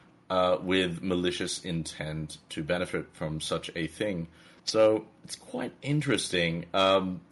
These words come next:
Naka is being quoted as saying that he, um, he regrets undermining the fairness, soundness, and credibility of the market. Ooh, that kind of implies guilt, if you know what I mean.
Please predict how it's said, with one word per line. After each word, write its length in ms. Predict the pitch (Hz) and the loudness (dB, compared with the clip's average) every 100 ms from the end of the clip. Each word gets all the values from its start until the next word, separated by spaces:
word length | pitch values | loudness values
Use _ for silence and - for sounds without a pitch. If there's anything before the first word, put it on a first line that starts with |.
| _ | _
Naka 580 | 107 120 160 - 90 87 | 2 2 4 4 4 4
is 120 | 90 | -2
being 140 | 90 95 | -4 -4
quoted 460 | - 95 92 85 - _ | 0 0 -2 -8 -14 _
as 280 | 87 90 87 | -2 -2 -2
saying 360 | - 92 92 | 0 2 2
that 180 | 87 90 | 2 0
he, 480 | - 101 98 95 92 - - - _ _ - | -2 -6 -4 -4 -8 -14 -20 -20 _ _ 0
um, 520 | 92 92 87 87 85 - - - | 4 6 4 0 -6 -12 -20 -4
he 140 | 117 | 0
regrets 800 | 110 101 92 107 131 170 - - | 2 0 -2 2 2 2 -2 -4
undermining 720 | 120 135 151 151 131 113 110 104 | 0 4 6 6 6 4 2 -2
the 120 | 92 | -4
fairness, 580 | - - 120 135 147 156 | -4 0 4 4 2 0
soundness, 640 | - 107 113 120 120 - | 0 0 2 2 0 -2
and 180 | 98 90 | -6 -8
credibility 800 | - 95 92 82 87 82 87 - | -4 -2 -2 -2 -2 -2 -2 -4
of 160 | 85 78 | -6 -2
the 100 | 80 | 0
market. 640 | 82 85 101 131 87 80 - | 0 2 2 0 -2 -4 -2
Ooh, 880 | 135 151 208 226 190 151 120 107 98 | 2 6 6 6 8 8 6 4 4
that 200 | 117 - | 2 2
kind 200 | 214 175 | -2 0
of 60 | |
implies 540 | 117 104 117 101 95 90 | 0 0 2 2 0 -4
guilt, 440 | 95 92 120 190 | 0 2 0 -2
if 120 | 117 | -6
you 80 | 117 | -2
know 120 | 104 | 0
what 100 | 92 | 0
I 60 | 90 | 0
mean. 400 | 90 92 185 | -4 -6 -8